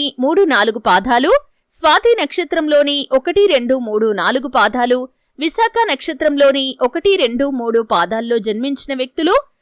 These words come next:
తులారాశి పరిధిలోకి వస్తారు. ఈ రాశికి అధిపతి శుక్రుడు. ఈ తులారాశి వారి యొక్క మనస్తత్వాన్ని కనుక మనం చూసినట్లయితే, జీవితాన్ని ఛాలెంజింగ్ గా తీసుకుని ముందుకు సాగుతూ ఉంటారు. అలాగే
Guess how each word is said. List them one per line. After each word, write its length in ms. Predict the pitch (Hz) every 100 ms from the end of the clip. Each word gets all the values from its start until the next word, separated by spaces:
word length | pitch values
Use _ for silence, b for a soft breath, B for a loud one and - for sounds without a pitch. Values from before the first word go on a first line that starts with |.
| _ -
తులారాశి 520 | 349 466 392 285 302 269
పరిధిలోకి 480 | 208 214 254 247 247
వస్తారు. 420 | 226 - 240 240 233 -
ఈ 20 | 226
రాశికి 420 | 220 294 - 349 320 269
అధిపతి 420 | 302 311 294 285 277 -
శుక్రుడు. 400 | 233 - 254 262 - _ _ _
ఈ 100 | 339 302
తులారాశి 480 | 415 508 392 320 233
వారి 120 | 311 302
యొక్క 180 | - 311 285 - 226
మనస్తత్వాన్ని 680 | 262 - 349 339 302 311 311
కనుక 180 | 294 277
మనం 120 | 277 277 311
చూసినట్లయితే, 600 | 269 320 302 294 330 403 554 _ _ - 226
జీవితాన్ని 500 | 392 466 466 359 311 -
ఛాలెంజింగ్ 520 | 311 285 359 294 285 277
గా 60 | 262
తీసుకుని 400 | 277 - 320 294 233
ముందుకు 280 | 214 240 254 226
సాగుతూ 320 | 196 220 262 254
ఉంటారు. 300 | 269 285 508 b b b 262
అలాగే 320 | 311 320 330